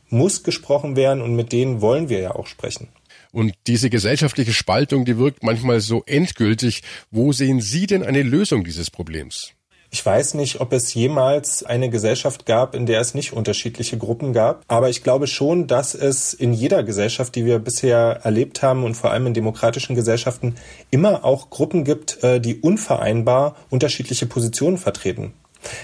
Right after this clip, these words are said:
Speaker 1: Was ich wichtig finde, der Situation, in der wir uns jetzt befinden, ist, dass die Gruppe der Demokratinnen und Demokraten sichtbar wird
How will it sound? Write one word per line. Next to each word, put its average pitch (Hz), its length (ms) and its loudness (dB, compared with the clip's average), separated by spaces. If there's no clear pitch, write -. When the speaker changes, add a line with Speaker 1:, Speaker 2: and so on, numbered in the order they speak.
Speaker 1:
Was - 220 0
ich 180 320 0
wichtig 156 360 0
finde, 151 540 4
der 123 120 2
Situation, 123 460 0
in 139 40 0
der 120 160 4
wir 120 120 2
uns 117 160 0
jetzt 147 200 0
befinden, 131 400 0
ist, - 320 -4
dass 123 180 2
die 120 100 -2
Gruppe 113 280 0
der 135 100 4
Demokratinnen 123 640 0
und 120 160 -2
Demokraten 117 500 0
sichtbar 143 400 0
wird 165 280 0